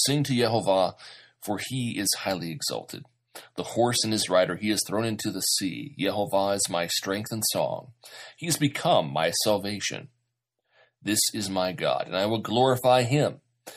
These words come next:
my father's God, and I will exalt him. Praise is given in thanksgiving and jubilation for the God of miracles and deliverance. Yehovah is a man of war. Yehovah is his name. Pharaoh's chariots and his host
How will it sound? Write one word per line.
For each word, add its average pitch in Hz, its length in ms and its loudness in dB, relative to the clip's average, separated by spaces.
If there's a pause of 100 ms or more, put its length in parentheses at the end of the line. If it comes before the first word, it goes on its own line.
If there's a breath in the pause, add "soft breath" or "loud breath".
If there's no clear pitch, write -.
(160 loud breath)
my 98 200 2
father's 104 480 2
God, 101 400 0
and 85 140 -4
I 76 180 0
will 87 200 -8
exalt 87 420 -6
him. - 240 -14 (840 loud breath)
Praise 143 360 2
is 143 160 0
given 123 440 0 (140)
in 78 160 -6 (100)
thanksgiving 110 560 -2
and 104 100 0
jubilation 107 720 0
for 92 80 -6
the - 100 -6
God 95 580 -4 (380 soft breath)
of - 140 -10
miracles 98 480 -4
and 107 100 -4
deliverance. - 720 -8 (340)
Yehovah 101 460 4
is 104 80 0
a 107 60 0
man 107 200 2
of 101 140 0
war. 104 480 0 (460)
Yehovah 113 440 4
is 107 80 2
his 110 160 0
name. 101 380 -4 (560 loud breath)
Pharaoh's 139 300 4
chariots 117 440 4
and 107 80 2
his 101 140 2
host - 500 0